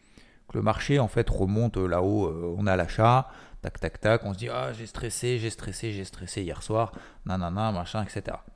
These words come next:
Admettons, on remonte à trente-trois mille quatre cents cet après-midi, voire, euh, trente-trois mille six. C'est pas impossible, hein.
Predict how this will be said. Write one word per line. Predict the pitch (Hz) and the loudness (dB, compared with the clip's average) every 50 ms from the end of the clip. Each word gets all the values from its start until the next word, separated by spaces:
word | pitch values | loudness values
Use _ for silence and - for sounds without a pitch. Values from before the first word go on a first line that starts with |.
| - - - - - - - - - | -20 -20 -20 -20 -20 -20 -20 -10 -2
Admettons, | - 104 113 120 113 - - | 0 2 4 4 4 6 6
on | - | 6
remonte | 123 113 120 131 131 - | 6 6 4 4 4 4
à | 101 - | 2 2
trente-trois | - - 113 107 - - 107 | 2 2 2 2 4 2 4
mille | 104 120 120 113 | 4 4 2 2
quatre | - 107 98 - | 0 0 0 2
cents | - 117 117 127 131 - - - - - - - - - | 2 4 4 4 4 0 -4 -14 -20 -20 -20 -20 -20 -18
cet | - - - | -10 0 0
après-midi, | 101 - - - 78 71 - - - - - - | 0 2 2 2 0 0 -2 -12 -20 -20 -12 -6
voire, | 101 95 107 113 120 127 131 113 98 | -2 2 6 8 10 10 10 10 8
euh, | 92 87 90 | 6 4 4
trente-trois | - - 113 104 - - 113 | 2 2 2 2 4 4 4
mille | 107 107 92 | 4 4 2
six. | - - 82 - - - - - - - - | 0 -6 -8 -8 -10 -14 -20 -20 -20 -20 -20
C'est | - - | -12 -2
pas | - 104 | 4 4
impossible, | 113 107 - 123 - - 101 87 82 90 | 4 6 6 4 4 4 0 0 0 -2
hein. | 98 | -4